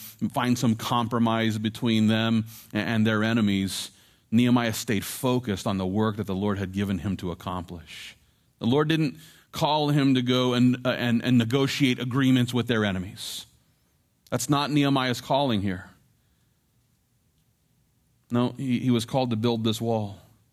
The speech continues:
And so he continued to keep, uh, keep his mind focused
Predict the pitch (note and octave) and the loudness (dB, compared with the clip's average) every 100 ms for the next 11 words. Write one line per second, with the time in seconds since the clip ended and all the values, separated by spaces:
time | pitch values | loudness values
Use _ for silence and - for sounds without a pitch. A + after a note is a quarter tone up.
0 | _ _ _ _ _ _ - A2 A#2+ A2+ | _ _ _ _ _ _ -8 -4 0 0
1 | A2+ A2+ A2+ B2+ B2+ B2 A2+ A2 B2 A2 | 2 0 2 2 4 4 2 -2 -2 -2
2 | - - B2 A#2+ G2 - C3+ A2 A2+ G#2+ | -4 -8 -8 -6 -6 -4 0 2 2 0
3 | - C3 B2+ A#2+ G2+ F#2+ - | -4 -2 -2 0 -2 -2 -8